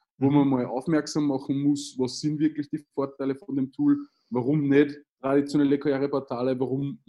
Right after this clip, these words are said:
Speaker 1: brauche ich da jetzt zum Beispiel Hockeyfy?
Speaker 2: Mhm.
Speaker 1: Und das, also das ist der Grund, ähm, warum wir diese Finanzierungsrunde gemacht haben.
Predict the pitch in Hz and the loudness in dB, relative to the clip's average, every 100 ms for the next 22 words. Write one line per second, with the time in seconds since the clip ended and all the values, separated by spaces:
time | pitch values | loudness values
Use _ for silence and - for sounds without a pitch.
0 | 127 117 117 143 123 120 - 131 110 - | -8 -6 -4 0 0 -2 -2 -2 -2 -6
1 | 123 123 - 143 147 - _ _ _ 131 | -8 -8 -6 -6 -6 -8 _ _ _ -6
2 | 131 127 - - _ 131 135 139 - - | 0 0 0 -12 _ 2 4 2 -2 -12
3 | _ _ _ - 123 120 131 131 131 127 | _ _ _ -6 -4 -2 -2 -2 -2 -4
4 | 120 120 147 160 139 - 120 120 117 117 | -2 2 2 2 -2 -8 -6 -4 -2 -2
5 | 147 139 131 131 127 131 131 120 131 123 | -2 0 0 0 -6 -2 -2 0 -2 -2
6 | 123 113 110 120 - - 160 190 | -2 -4 -4 -8 -10 -6 -6 -6